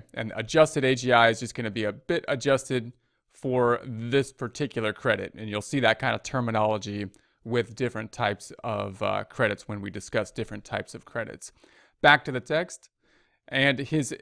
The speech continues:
uh, for purposes of his credit are thirty-four thousand seven hundred.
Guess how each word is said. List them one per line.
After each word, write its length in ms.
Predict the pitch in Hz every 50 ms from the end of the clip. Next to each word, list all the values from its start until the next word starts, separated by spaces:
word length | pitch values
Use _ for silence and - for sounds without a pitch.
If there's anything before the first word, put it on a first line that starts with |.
| _ _ -
uh, 180 | 123 117 101
for 300 | - - - 165 170 160
purposes 500 | 156 - 180 160 165 151 120 - 143 123
of 140 | 131 131 -
his 240 | - 143 143 - -
credit 480 | - - 165 160 139 120 127 123 - - _ _ _ -
are 420 | 127 135 135 131 127 123 120 113 - _ _ _ _
thirty-four 480 | - 160 165 156 147 - - 151 147 135
thousand 520 | - 147 135 131 127 - 139 123 117 131 -
seven 340 | - - 151 139 123 120 117
hundred. 460 | 110 131 123 - - 98 95 -